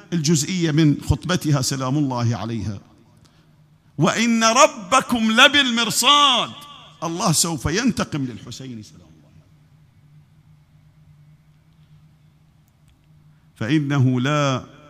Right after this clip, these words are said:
يحفزه البدار ولا يخاف عليه فوت الثار".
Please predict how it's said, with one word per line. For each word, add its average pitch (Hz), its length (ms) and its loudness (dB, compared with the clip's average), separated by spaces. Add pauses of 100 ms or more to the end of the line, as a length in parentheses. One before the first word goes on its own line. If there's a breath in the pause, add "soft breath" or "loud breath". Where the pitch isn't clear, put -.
(840 soft breath)
يحفزه 135 640 -4
البدار 127 640 -4 (640)
ولا 135 280 0
يخاف 131 460 -2
عليه 135 480 -2
فوت 151 420 -4
الثار". 139 540 -2